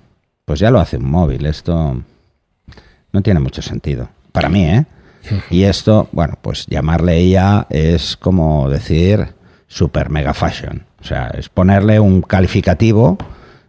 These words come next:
Speaker 1: que, que sí, que bueno, que porque tenga un chip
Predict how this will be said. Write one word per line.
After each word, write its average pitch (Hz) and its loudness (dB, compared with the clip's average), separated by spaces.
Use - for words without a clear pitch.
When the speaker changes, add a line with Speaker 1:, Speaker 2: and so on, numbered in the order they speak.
Speaker 1:
que, 73 0
que 65 -6
sí, 95 -2
que 73 -4
bueno, 73 -4
que 82 -6
porque - -8
tenga 87 -2
un 87 -2
chip - -2